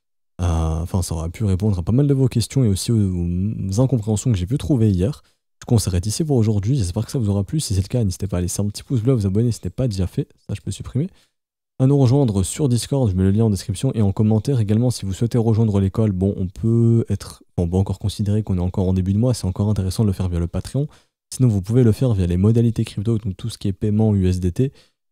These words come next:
Euh, je vais demander à mon collègue d'update les prix parce que, bon, bah, vu que le dollar, euh, gagne contre l'euro, on va mettre à jour les prix en dollars qui ont bougé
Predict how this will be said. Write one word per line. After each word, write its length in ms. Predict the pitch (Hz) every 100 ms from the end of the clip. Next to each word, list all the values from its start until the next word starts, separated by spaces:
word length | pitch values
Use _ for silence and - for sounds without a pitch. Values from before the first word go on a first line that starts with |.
| -
Euh, 220 | 87 85
je 60 | 90
vais 60 |
demander 200 | 110 120
à 40 | 117
mon 120 | 110
collègue 320 | 95 107 110
d'update 460 | 95 98 104 104 101
les 160 | 90
prix 200 | 87 -
parce 200 | 110 82
que, 80 | -
bon, 160 | 87 87
bah, 100 | 82
vu 120 | 87
que 80 | 87
le 60 | 87
dollar, 420 | 87 87 90 85
euh, 20 |
gagne 220 | 87 90
contre 280 | 92 90 -
l'euro, 200 | 85 85
on 100 | 95
va 100 | 87
mettre 260 | 80 87 -
à 40 |
jour 160 | 92 90
les 80 | 87
prix 160 | -
en 80 | 98
dollars 280 | 90 113 -
qui 80 | 87
ont 100 | 85
bougé 400 | 90 110 104